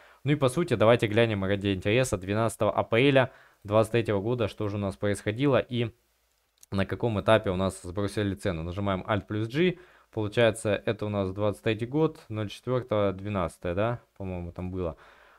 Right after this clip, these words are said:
Вот, это у нас небольшой рост произошел, то есть нам говорили, что все, у нас, ребята, киты скидывают, и потом у нас вот здесь произошел еще рост на десять процентов, то есть сбрили шахты. Поэтому имейте в виду, что если с текущих взять те же десять процентов, это возвращение к тем же отметкам. <laughs> Поэтому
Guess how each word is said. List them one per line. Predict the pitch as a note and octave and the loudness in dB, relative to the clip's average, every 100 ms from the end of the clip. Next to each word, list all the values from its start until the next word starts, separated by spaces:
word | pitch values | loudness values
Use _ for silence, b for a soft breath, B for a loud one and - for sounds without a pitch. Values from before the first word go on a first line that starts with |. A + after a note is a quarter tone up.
| - | -4
Вот, | A2 G2 - | 0 0 4
это | A#2+ D#3 C3 | 4 6 6
у | A2+ | 6
нас | B2+ B2+ | 2 2
небольшой | A#2+ A#2 B2 C3 B2+ G2+ | 0 0 0 0 0 2
рост | G#2+ A2+ | 2 0
произошел, | - A2+ A2+ C3 F#3+ | 2 0 2 2 2
то | - | 2
есть | A#2 | 0
нам | - A#2 | -2 0
говорили, | A2 A2 G2 | 2 2 0
что | - G2+ | -4 -6
все, | G#2+ | -4
у | F2+ | -4
нас, | E2+ - | -4 -2
ребята, | G2 F#2 F#2 | 2 2 0
киты | G#2+ C#3+ | -2 -2
скидывают, | C3+ G#3 F3+ D#3+ - | -2 -2 4 4 4
и | E3+ | 0
потом | C#3+ B2 C#3 | 0 0 0
у | B2+ | 0
нас | A2+ A#2+ b b b - | 0 -2 b b b -8
вот | G#2 | -2
здесь | B2+ B2+ | 0 0
произошел | A2+ G2+ - A#2+ | 0 0 0 -2
еще | G2+ A2+ | 0 0
рост | A#2 G#2 | 0 0
на | G#2+ | -2
десять | A2 G#2+ | -2 -2
процентов, | A#2 A2+ D3+ C3+ - | -2 0 0 0 -2
то | |
есть | G#2+ F#2 | -2 0
сбрили | A#2+ C3 B2+ G2+ B B | 2 4 4 2 B B
шахты. | - C3 B2+ G2+ | -4 -2 0 0
Поэтому | G#2 B2 B2+ A2+ | 2 2 2 0
имейте | A#2+ A2+ | -2 -2
в | A#2 | -4
виду, | C#3 F3 | 0 -2
что | - | 0
если | A2 G2 G#2+ | -2 -2 -4
с | |
текущих | - - A#2+ G#2+ | -8 -6 -4 -4
взять | G2 G#2 | -2 -2
те | - | 0
же | A2 | -4
десять | G#2 A2+ G#2+ - | -2 -4 -4 -4
процентов, | C#3 F#3 D#3 A2+ | -2 0 2 2
это | A2+ | 2
возвращение | G#2 F#2+ G2 B2+ A2+ | 0 -2 -2 -2 -2
к | F#2 | -2
тем | A2+ G2+ | -2 0
же | G2 | -2
отметкам. | - F2 - D2+ - - | -2 -6 -6 -12 -14 -20
<laughs> | - | -8
Поэтому | - B2+ C#3 B2+ | 2 4 6 4